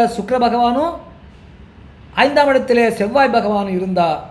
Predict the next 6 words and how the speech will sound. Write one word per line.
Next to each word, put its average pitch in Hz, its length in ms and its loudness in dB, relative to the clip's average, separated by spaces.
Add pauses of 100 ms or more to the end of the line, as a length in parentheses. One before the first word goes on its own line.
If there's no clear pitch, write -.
(1200)
அந்த 233 200 0
ஜாதகருக்கு 220 680 2 (1040)
கூர்மையான 247 580 2 (600)
நினைவாற்றல் 202 760 0
இருக்கும். 131 380 -10 (1200)
கல்விக்கு 262 560 0